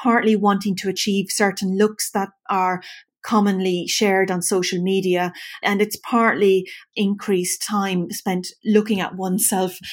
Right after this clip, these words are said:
And I guess in the last year or so, lockdown has played a part. People have had more time at home and more time to contemplate undertaking these sort of treatments. And partly we're all spending so much more time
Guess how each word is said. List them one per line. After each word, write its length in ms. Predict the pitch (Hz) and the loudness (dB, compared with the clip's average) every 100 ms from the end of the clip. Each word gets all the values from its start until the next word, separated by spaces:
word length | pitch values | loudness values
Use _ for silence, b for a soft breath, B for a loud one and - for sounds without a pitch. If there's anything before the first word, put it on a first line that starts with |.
| B - | B -10
And 260 | 180 185 - - | -6 -6 -6 -6
I 140 | 185 | 0
guess 340 | 208 196 - - B B - | 0 0 -4 -8 B B -2
in 120 | 208 | 2
the 80 | 202 | 4
last 420 | 208 214 240 - | 6 4 2 0
year 260 | 202 185 175 | 0 0 0
or 60 | |
so, 380 | - 180 175 175 B B _ _ - | -4 -2 -2 -4 B B _ _ -2
lockdown 540 | 214 208 214 208 180 180 | 2 2 2 -2 -2 -2
has 160 | 180 | -6
played 240 | - 180 180 | -2 -2 -2
a 60 | |
part. 400 | - 165 170 - - B B B - | -6 -6 -6 -8 -14 B B B -2
People 260 | 214 202 | -2 0
have 100 | 185 | -2
had 220 | 196 185 196 | 0 -2 0
more 180 | 185 | 0
time 480 | 180 214 196 185 175 170 | 0 0 0 -2 -4 -6
at 100 | 170 | -4
home 380 | 214 190 175 170 | -2 0 -2 -4
and 180 | 180 | -4
more 160 | 180 180 | -2 -4
time 300 | 180 190 175 | -4 -4 -4
to 120 | 185 | -6
contemplate 640 | 180 214 190 196 180 170 170 - | -4 -2 -2 -4 -4 -6 -6 -6
undertaking 640 | 180 180 190 170 170 170 | -6 -4 -4 -6 -6 -8
these 220 | 165 165 - | -6 -6 -6
sort 200 | 165 170 | -8 -10
of 80 | |
treatments. 520 | - 170 - 170 185 - B B B - | -8 -8 -8 -12 -12 -16 B B B -8
And 160 | 185 | -6
partly 420 | 190 214 208 196 185 | 0 0 2 -2 0
we're 300 | 202 196 190 | 0 0 0
all 240 | 208 208 | 0 0
spending 320 | 196 202 185 | -2 -4 -4
so 320 | 180 - 214 | -6 -2 0
much 220 | 196 196 185 | 0 -2 -8
more 100 | 180 | -6
time 460 | 208 180 175 175 | -6 -4 -4 -6